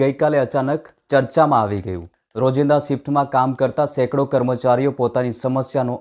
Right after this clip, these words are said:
અંત ન આવતા કામ રોકીને હડતાલનો માર્ગ અપનાવ્યો હતો. ઓછા પગારથી લઈને વધારેલા વાહન વેર અને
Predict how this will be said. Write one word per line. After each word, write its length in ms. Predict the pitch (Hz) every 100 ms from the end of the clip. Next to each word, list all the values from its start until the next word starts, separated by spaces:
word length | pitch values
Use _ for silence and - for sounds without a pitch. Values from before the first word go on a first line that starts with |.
| - 151
અંત 140 | 156
ન 100 | 139 143
આવતા 400 | 131 117 107 139 165 - _ _ - 147
કામ 180 | 160 165
રોકીને 400 | 160 160 175 175 131
હડતાલનો 440 | 131 147 147 151 123
માર્ગ 320 | 117 127 131 -
અપનાવ્યો 480 | 113 123 123 110 95
હતો. 180 | 90 87 - _ _ -
ઓછા 300 | 120 120 143 -
પગારથી 480 | 131 151 151 160 147
લઈને 240 | 135 156 151 - 135
વધારેલા 460 | 143 165 165 156 120
વાહન 320 | 131 151 160 135
વેર 260 | 135 151 156 131
અને 120 | 131